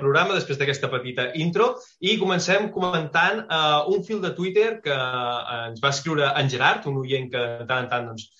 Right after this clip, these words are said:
eh, això, sempre el veiem actiu quan nosaltres piulem alguna cosa. Doncs ens va escriure un fil de tres tuits on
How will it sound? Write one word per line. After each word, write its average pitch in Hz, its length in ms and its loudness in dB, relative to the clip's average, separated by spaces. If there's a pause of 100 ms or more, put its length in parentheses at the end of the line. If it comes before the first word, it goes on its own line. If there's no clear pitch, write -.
(240)
eh, 104 420 4
això, 101 260 -2
sempre 110 280 -4
el 110 80 -2
veiem 110 320 0 (200)
actiu 117 480 2
quan 110 200 2
nosaltres 113 320 -2
piulem 120 400 2
alguna 117 280 0
cosa. 120 440 0 (340)
Doncs 147 180 2
ens 165 140 -2
va 202 60 2
escriure 196 400 2 (180)
un 143 160 -2
fil 151 180 -2
de 135 140 2
tres 143 240 -2
tuits 240 440 -6
on 208 280 -2